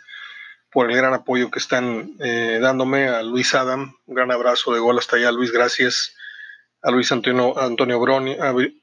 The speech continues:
a Luis Antonio Briones, a Diego Frank, a Omar Orozco, hasta Los Cabos, un gran abrazo, Omar,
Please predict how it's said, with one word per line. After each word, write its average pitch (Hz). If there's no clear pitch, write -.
a 135
Luis 147
Antonio 135
Briones, 135
a 127
Diego 127
Frank, 143
a 131
Omar 123
Orozco, 135
hasta -
Los 113
Cabos, 143
un -
gran 131
abrazo, 127
Omar, 135